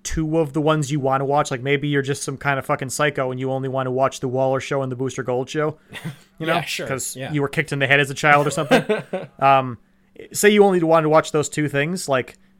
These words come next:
Speaker 1: those are definitely not gonna be strong enough by themselves to be their own thing. So they're gonna need help from the other shows leaking into them. So there's gonna be a lot of crossover from other shit in those shows,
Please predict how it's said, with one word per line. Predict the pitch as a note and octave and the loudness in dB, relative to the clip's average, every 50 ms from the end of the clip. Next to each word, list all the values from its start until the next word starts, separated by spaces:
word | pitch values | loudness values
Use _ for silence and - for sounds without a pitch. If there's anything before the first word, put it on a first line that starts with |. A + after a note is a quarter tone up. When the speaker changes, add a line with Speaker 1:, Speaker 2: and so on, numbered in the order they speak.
| _ - | _ 2
Speaker 1:
those | D3+ G#3 B3+ A3+ | 6 6 6 6
are | G#3+ E3+ | 4 2
definitely | B2+ - - F#3+ A3 G3+ - - F3+ E3 D#3 C#3+ D3 C#3+ | 2 4 6 6 6 6 4 2 2 2 2 0 -2 0
not | C3+ C#3+ D3+ D3 - | 4 4 4 4 4
gonna | E3 C#3+ C3+ | 2 0 0
be | C3 B2+ | -2 -4
strong | - - - E3 D3+ D3 C#3+ | -4 0 2 4 4 4 4
enough | C#3 C3+ - | 0 0 2
by | D3 C#3 | 2 2
themselves | C3+ C3 B2 - - D3+ C#3+ C3+ C3 A#2+ - | 2 2 -2 -4 0 2 2 2 2 0 -6
to | - B2+ | -10 -8
be | A#2 C3+ | -8 -6
their | B2+ C3 C3 C3 | -4 -2 0 0
own | B2+ A#2 | 0 -2
thing. | - - D#3 B2+ A#2 | -4 -6 -6 -6 -6
So | - - C#3+ | -6 -2 0
they're | D#3 D#3+ | 0 2
gonna | D3 G3 G3+ | 2 2 2
need | F#3 E3+ D3+ A2+ | 2 0 -2 -2
help | G2 D3 E3 D#3 - | -2 -2 -4 -4 -4
from | D3+ C#3 | -6 -4
the | C3 C3+ | -2 -2
other | C3+ B2 A2 | -2 -2 -2
shows | - - E3+ D3+ C3+ B2+ B2 A#2 - - - _ _ _ _ _ _ - | -2 0 2 2 2 2 0 -4 -8 -12 -16 _ _ _ _ _ _ -8
leaking | C3 C3+ D3 F3+ D#3 - D#3 D3+ D3 | -4 -2 0 0 0 2 2 2 4
into | D3+ E3 E3+ D#3 - C3+ | 4 2 2 0 -2 -4
them. | A2+ A#2+ A2+ A2+ A2 A#2+ - _ _ _ _ _ _ _ - | -4 -4 -6 -6 -8 -10 -14 _ _ _ _ _ _ _ -8
So | - - F3 D#3+ D3+ | 0 2 4 4 4
there's | E3 D#3+ C#3+ | 4 2 2
gonna | B2+ F#3 G#3 G#3+ F3+ | 4 4 4 4 4
be | C#3 E3 E3 | 2 2 2
a | D#3 | 4
lot | D3 D#3+ D#3 C#3+ | 6 8 6 6
of | C#3 - | 6 4
crossover | F3 E3 D#3 - - D3+ D3 C3 | 4 4 4 4 2 -2 -2 -2
from | A#2+ C3+ C#3 | -4 -2 2
other | D3+ D#3+ D#3 C3+ | 2 2 2 2
shit | A#2+ - - - E3 - - _ _ _ _ - | -4 -4 -2 -2 -2 -2 -2 _ _ _ _ -4
in | F#3 F#3 F3+ D#3+ | -2 0 2 2
those | D3+ D3 C#3 B2+ - | 2 2 0 0 0
shows, | - - C#3+ A#2 A2+ G#2+ - | 0 2 2 2 0 -2 -8